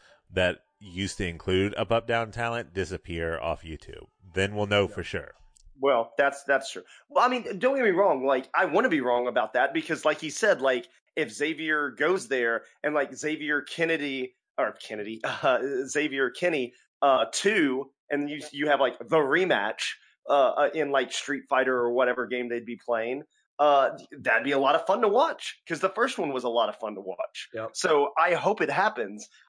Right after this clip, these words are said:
Speaker 2: I just, I don't think, I think W W E wants to act like A E W does not exist
Speaker 3: Until it
Speaker 2: because
Speaker 3: actually
Speaker 2: I
Speaker 3: does.
Speaker 2: uh, yeah. Well,
Speaker 3: Mm-hmm.
Speaker 2: because I, I, I think they're,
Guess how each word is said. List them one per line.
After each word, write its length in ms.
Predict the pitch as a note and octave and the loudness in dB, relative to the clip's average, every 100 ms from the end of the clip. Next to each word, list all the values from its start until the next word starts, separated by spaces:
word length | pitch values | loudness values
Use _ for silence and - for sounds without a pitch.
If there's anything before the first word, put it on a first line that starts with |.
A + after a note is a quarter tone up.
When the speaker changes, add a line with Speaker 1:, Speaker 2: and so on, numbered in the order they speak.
| _ | _
Speaker 2:
I 180 | B2+ D3 | -2 0
just, 540 | D#3 E3 D#3+ - - - _ _ _ _ | -2 0 0 0 -10 -20 _ _ _ _
I 220 | C3 C#3+ - - | -10 -10 -12 -4
don't 260 | D3+ D3 - _ | 0 0 -4 _
think, 340 | D#3+ D#3+ C#3 - - - - | -2 0 -2 -8 -20 -6 -2
I 100 | B2 | -2
think 280 | D#3 D#3+ C#3 | -2 -6 -2
W 160 | C#3+ | -2
W 180 | C3+ C#3 | -2 -6
E 300 | C#3+ B2+ A#2+ _ _ _ _ A#2 | -6 -6 -8 _ _ _ _ -12
wants 640 | B2 D3 D3 - - - | 0 0 0 -6 -10 -10
to 460 | - - C#3+ C#3 B2 - | -8 -4 -2 -2 -2 0
act 460 | C3 C3 - - - | 2 2 0 -12 -2
like 280 | B2+ B2 A#2+ | 0 2 0
A 80 | B2+ | -4
E 140 | C3 | -2
W 340 | A#2+ B2 A#2+ A2+ | -2 -2 -4 -10
does 420 | G2 B2+ A#2+ B2 | -2 0 0 0
not 220 | A#2+ A#2+ | 0 2
exist 720 | A#2+ - A2 A#2 D3 - - - _ _ _ - | 0 -6 -2 -2 -2 -6 -14 -20 _ _ _ -14
Speaker 3:
Until 300 | A#2 D3 G#2+ | -4 -2 -2
it 40 | |
Speaker 2:
because 280 | G2 C#3 B2 | -2 0 0
Speaker 3:
actually 200 | F#2+ F#2 | -4 -8
Speaker 2:
I 40 | F2 | -10
Speaker 3:
does. 220 | F2 - _ _ _ _ _ - D3 | -14 -20 _ _ _ _ _ -4 0
Speaker 2:
uh, 80 | C#3+ | 2
yeah. 300 | A#2 E2+ - | 2 -2 -2
Well, 220 | D3+ F#3 | 2 2
Speaker 3:
Mm-hmm. 80 | A2+ | 2
Speaker 2:
because 380 | F#3 A#2+ C#3+ D3 | -2 -2 0 2
I, 180 | C3+ D3+ C#3+ - | 2 0 -4 -2
I, 80 | D#3+ | -4
I 60 | - - | -4 -18
think 260 | - E3+ F#3 _ | -14 -12 -12 _
they're, 380 | F3 E3+ D#3+ | -8 -6 -8